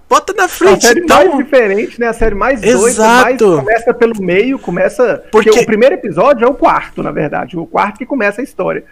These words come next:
Speaker 2: Os do três primeiros são viagem, né? Já começa do meio da história lá e a gente sem saber o que que tava acontecendo. Aquela parte é muito doida. A forma que eles colocaram isso foi muito interessante.
Speaker 1: É porque assim, tipo, WandaVision não era pra ter sido agora, era pra ter sido, tipo,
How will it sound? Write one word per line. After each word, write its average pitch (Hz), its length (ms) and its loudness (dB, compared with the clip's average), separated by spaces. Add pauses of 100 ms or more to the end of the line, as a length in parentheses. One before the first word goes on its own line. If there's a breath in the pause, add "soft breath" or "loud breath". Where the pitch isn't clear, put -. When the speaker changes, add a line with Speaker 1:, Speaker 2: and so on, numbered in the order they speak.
(280 soft breath)
Speaker 2:
Os 170 160 -8
do 160 160 -12
três 208 320 0
primeiros 214 400 0
são 302 220 -2 (180)
viagem, 196 600 -2 (480 soft breath)
né? 226 160 -4
Já 196 100 -2
começa 202 460 0
do 208 300 -6
meio 220 180 2
da 214 60 4
história 185 420 0
lá 175 340 2
e 170 200 0
a 180 40 -2
gente 175 200 -8
sem 175 100 -6
saber 170 260 -4
o - 40 -4
que 165 100 -8
que - 80 -18
tava 165 200 -4
acontecendo. - 460 -10
Aquela - 240 -2
parte 196 240 -6
é 214 40 -6
muito 185 260 -8
doida. 156 240 -12 (340 soft breath)
A 160 120 -2
forma 208 340 2
que 190 80 0
eles - 160 -2
colocaram 170 560 -4
isso 156 160 -8
foi - 80 -8
muito 151 360 -6
interessante. - 180 -4
Speaker 1:
É 226 40 4
porque 233 220 -2
assim, 214 400 2
tipo, 175 460 0
WandaVision 185 580 0
não 180 120 0
era 185 140 2
pra 220 160 -2
ter 180 140 -2
sido 156 380 -4
agora, 120 580 -2
era 135 180 0
pra 131 140 -12
ter 143 100 -10
sido, 156 240 -4
tipo, 151 460 -6